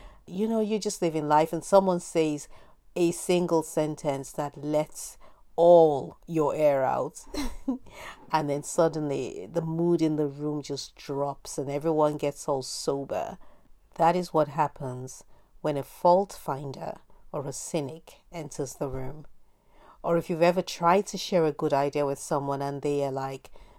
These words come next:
"Mm, I know all about that.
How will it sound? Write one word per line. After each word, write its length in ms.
"Mm, 480
I 100
know 320
all 500
about 340
that. 360